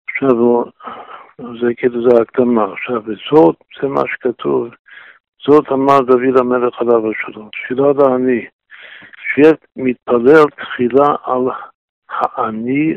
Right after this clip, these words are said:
רוכב על החמור, מלך המשיח." זה הפירוש המקורי של הרב פשט, ש-, שהוא מפרש לא על פי פשט, זאת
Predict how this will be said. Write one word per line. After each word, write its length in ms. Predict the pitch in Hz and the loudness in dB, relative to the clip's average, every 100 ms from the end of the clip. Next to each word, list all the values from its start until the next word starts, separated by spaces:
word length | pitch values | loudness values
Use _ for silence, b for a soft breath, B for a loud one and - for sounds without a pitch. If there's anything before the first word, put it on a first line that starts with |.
| - | -6
רוכב 680 | 120 120 - - 127 131 135 | -4 -4 -4 -10 -8 -8 -8
על 240 | 131 123 | -10 -10
החמור, 600 | 113 - 117 113 117 101 - - _ _ _ B B B _ 120 | -10 -12 -14 -10 -8 -10 -14 -20 _ _ _ B B B _ -6
מלך 420 | 123 127 120 - | -2 -2 -4 -8
המשיח." 960 | 117 113 - - 110 - - - - - _ _ _ B _ _ _ _ _ _ _ _ _ _ _ _ _ 120 | -10 -8 -8 -12 -14 -20 -20 -20 -20 -20 _ _ _ B _ _ _ _ _ _ _ _ _ _ _ _ _ -20
זה 300 | 113 127 143 | -6 -2 -2
הפירוש 560 | 135 123 113 117 - | -2 -4 -2 -4 -6
המקורי 540 | 113 110 - 117 107 104 | -8 -10 -10 -10 -8 -8
של 180 | - 110 | -10 -10
הרב 460 | 107 107 107 101 | -12 -12 -14 -14
פשט, 480 | - - 113 113 - - _ _ _ b b b _ - - | -14 -16 -16 -20 -20 -20 _ _ _ b b b _ -14 -12
ש-, 60 | 110 107 104 107 107 - - _ - - | -10 -8 -10 -12 -16 -20 -20 _ -12 -10
שהוא 380 | - 117 110 107 | -10 -12 -14 -14
מפרש 460 | - 117 123 - 135 | -14 -8 -8 -4 0
לא 100 | 135 | 0
על 60 | |
פי 160 | - 120 | -2 -10
פשט, 200 | - 113 | -8 -10
זאת 160 | 110 | -10